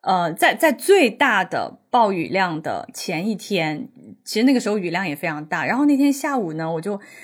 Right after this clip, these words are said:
很神奇，我就闯入了一个咖啡厅，我其实只是讲，想要找一个咖啡厅工作一下，然后我就闯入了一个咖啡厅，结果我进入了那个咖啡厅之后，我就发现，诶，那个咖啡厅的 vibe 跟我平常去的咖啡厅不太一样，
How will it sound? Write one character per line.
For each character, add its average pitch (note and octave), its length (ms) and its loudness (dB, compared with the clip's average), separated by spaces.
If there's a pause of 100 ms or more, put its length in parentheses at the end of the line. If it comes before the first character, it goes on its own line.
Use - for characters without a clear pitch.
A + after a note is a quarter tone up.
(160)
很 A#3 200 2
神 A3 340 2
奇， F3 400 -4
我 F3+ 160 -2
就 B3 300 2
闯 E3+ 360 -6
入 A#3+ 200 -2
了 F#3+ 100 0
一 F3+ 100 -2
个 G3+ 120 -4
咖 F#3 260 -4
啡 D#3+ 240 -10
厅， E3 320 -10
我 E3+ 80 -4
其 B3 160 -6
实 E4+ 100 -2
只 F#3 140 -8
是 B3+ 160 -6
讲， G#3 240 -4
想 E3 180 -10
要 F3+ 80 -2
找 F#3 200 -4
一 D#3+ 60 -4
个 E3+ 40 -12
咖 F#3 140 -6
啡 F3+ 100 -8
厅 F3 180 -8
工 E3+ 240 -6
作 E3 220 -8
一 - 60 -14
下， - 240 -14 (340)
然 C#4 120 0
后 D#4 60 4
我 C4+ 40 2
就 C#4 100 0
闯 G#3 260 -6
入 A3+ 140 -4
了 G3+ 80 -4
一 E3+ 60 -6
个 F3+ 80 -4
咖 F3 240 -8
啡 E3 220 -10
厅， D#3+ 400 -14 (340)
结 F4 140 0
果 F4+ 120 4
我 G#3 60 4
进 C#4+ 140 -2
入 D#4 80 2
了 C#4+ 80 2
那 C#4+ 100 2
个 A#3 80 -4
咖 B3+ 120 -6
啡 C4+ 120 -2
厅 C4 200 2
之 C4+ 160 -4
后， D4 180 -2
我 G3+ 80 2
就 G3 100 -6
发 B3+ 140 -4
现， C#4+ 160 -2
诶， D#4+ 100 0
那 G4+ 120 -8
个 D#4+ 40 -8
咖 E4 120 -2
啡 F#4 100 0
厅 F#4 100 -6
的 E4 100 -2
vibe D4+ 340 -2
跟 E4 160 0
我 G#3+ 140 4
平 - 280 -2
常 C4 180 2
去 C4+ 140 -2
的 C4 80 2
咖 D4+ 100 0
啡 D#4 120 0
厅 E4 140 -4
不 - 100 -8
太 D4+ 200 0
一 A3 100 0
样， A3+ 240 0